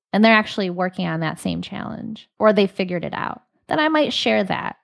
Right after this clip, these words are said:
I might connect pieces. Like, I'm always kind of either with customers that I have or with prospects, I'm sharing knowledge because it's kind of like a, a web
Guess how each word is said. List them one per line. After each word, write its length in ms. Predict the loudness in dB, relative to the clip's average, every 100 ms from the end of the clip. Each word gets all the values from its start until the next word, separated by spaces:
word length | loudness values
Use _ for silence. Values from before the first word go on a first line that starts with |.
| _ _ _ 2
I 100 | 4
might 200 | 4 4
connect 480 | 4 6 4 0
pieces. 360 | -4 -4 -2 2
Like, 140 | 2
I'm 180 | 4 4
always 300 | 4 4 0
kind 240 | 0 0 2
of 180 | 0 -4 _ _ _ -6
either 300 | 2 4 4
with 200 | 4 0
customers 600 | 0 0 0 0 2 2
that 120 | 2
I 120 | 2
have 480 | 0 2 2 2 -2
or 480 | -8 -2 2 4 2
with 180 | -2 -4
prospects, 600 | -2 -2 -2 -4 -2 -2
I'm 120 | 0
sharing 640 | 0 0 2 4 6 6 4
knowledge 880 | 2 0 0 -2 -6 -10 -16 -18 _ _ _
because 420 | -6 2 4 4
it's 180 | 2 -4
kind 260 | -2 2 4
of 80 | 4
like 160 | 4
a, 200 | 2 2 -4 _ _ 0
a 60 | 2
web 480 | 2 4 4 2